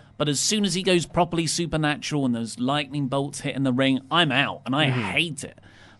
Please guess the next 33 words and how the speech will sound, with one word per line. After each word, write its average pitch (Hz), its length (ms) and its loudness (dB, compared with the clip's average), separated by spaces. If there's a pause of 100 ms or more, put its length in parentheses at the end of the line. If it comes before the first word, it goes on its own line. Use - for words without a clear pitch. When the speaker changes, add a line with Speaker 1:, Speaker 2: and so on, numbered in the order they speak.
Speaker 1:
But, 147 160 4
uh, 147 300 6 (680)
yeah, 226 220 4
it, 175 160 -2 (100)
it's 185 200 -2
just, 208 320 -4 (1400)
it 185 140 -2
is 226 200 2
ridiculous, 196 600 -2
but - 300 -6
Bray 202 180 4
is 180 100 2
performing 175 440 -2
it 143 120 -4
so 175 280 0
well, 143 300 4
and 127 120 -2
he's 127 160 0 (140)
in 175 260 2
that 131 240 0
world 113 580 0 (160)
that 127 240 0
I 151 220 4
believe 139 460 -2
in 95 100 -6
him, 87 180 -14
like, 87 200 -12
the, 131 80 -2
the 120 120 -4
verisimilitude 135 800 0
of 98 80 -10
it 90 140 -10
all. - 220 -14